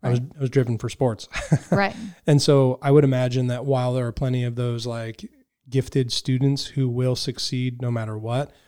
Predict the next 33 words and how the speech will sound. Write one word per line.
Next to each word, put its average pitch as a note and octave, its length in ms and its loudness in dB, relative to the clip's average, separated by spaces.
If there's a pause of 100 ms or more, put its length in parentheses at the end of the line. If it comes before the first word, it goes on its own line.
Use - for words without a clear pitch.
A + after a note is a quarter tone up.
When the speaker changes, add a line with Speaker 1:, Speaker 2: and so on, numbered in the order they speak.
(140)
Speaker 1:
there C3+ 120 0
are B2+ 80 2
also C3 320 2
a - 20 -2
lot A2+ 240 -4
of C3 120 -2
them D3+ 320 0 (180)
that B2+ 300 -8
will B2 200 -4
fail B2 640 -2
if C3+ 160 -6
they're A2+ 140 -6
not A2 220 -10
actually G#2+ 340 -14
challenged. A2 580 -10 (220)
Speaker 2:
Right. A3 320 -12 (420)
Speaker 1:
So, G#2+ 400 -8
which C3+ 160 -4
Speaker 2:
Yeah. D#3+ 80 0
Speaker 1:
that B2 160 0
was A#2 120 -8
definitely A2 360 -10
me. G2+ 320 -16 (560)
Speaker 2:
Yeah. G#3 460 0
See? G#3 480 -4 (720)
And G3+ 200 -2 (640)
so G#3 220 0
then G3+ 180 2
you're A3 100 2
not G#3 200 -2
gonna G#3 180 -4
like A3+ 260 -2
it. - 160 -12